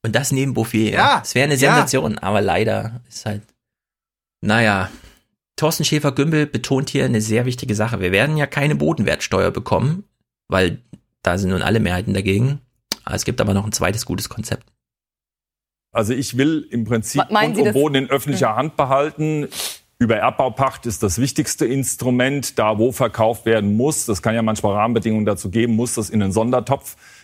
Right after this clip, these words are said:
Speaker 3: damit man anschließend dieses Geld eins zu eins und nicht wie beim Polizeipräsidium nur zu einem Teil dafür einsetzt. Das sind die Fragen, die aus unserer Sicht wichtig sind, weil Wohnen ein Grundrecht ist.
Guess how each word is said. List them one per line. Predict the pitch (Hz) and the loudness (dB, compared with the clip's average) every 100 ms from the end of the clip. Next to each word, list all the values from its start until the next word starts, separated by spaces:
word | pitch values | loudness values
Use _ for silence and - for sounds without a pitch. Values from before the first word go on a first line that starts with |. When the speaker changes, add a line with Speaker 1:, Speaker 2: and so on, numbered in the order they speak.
| - | -2
Speaker 3:
damit | 107 120 - | 0 0 0
man | 113 | -2
anschließend | 107 107 117 - 113 107 | 0 0 0 -2 0 0
dieses | 110 107 | 0 0
Geld | - 107 101 - | 0 0 -2 -2
eins | 123 135 135 - | -2 0 -4 -2
zu | 120 | 0
eins | 107 117 139 120 | 2 0 0 2
und | 110 | 2
nicht | 123 | 2
wie | 127 | 0
beim | 113 104 | 2 0
Polizeipräsidium | 110 107 - 110 123 110 113 107 | 0 0 2 2 2 0 0 0
nur | 110 | 0
zu | 104 - | -2 -2
einem | 98 98 | 0 0
Teil | 110 101 123 117 | 2 2 2 0
dafür | 101 90 92 | -2 -2 -2
einsetzt. | 95 110 120 127 135 - - - - - | 0 0 0 0 -2 -10 -16 -20 -20 -4
Das | 139 123 | -2 0
sind | 147 | 0
die | 127 120 | 0 -2
Fragen, | - 113 123 | 0 0 2
die | 113 | 2
aus | 104 104 - | 0 -2 -2
unserer | 131 131 123 | 0 2 2
Sicht | 107 113 - - | 2 -2 -6 -8
wichtig | 92 98 147 - 143 143 | 0 2 0 0 0 0
sind, | - 139 147 196 - - - - _ | 0 0 0 -4 -8 -20 -20 -20 _
weil | 107 127 127 - _ | 0 2 -2 -8 _
Wohnen | 107 113 127 147 | 0 2 2 -2
ein | 143 160 | -2 -4
Grundrecht | - 165 190 - 113 - - | -2 -4 -2 0 -2 -2 -4
ist. | 104 92 - | -4 -2 -6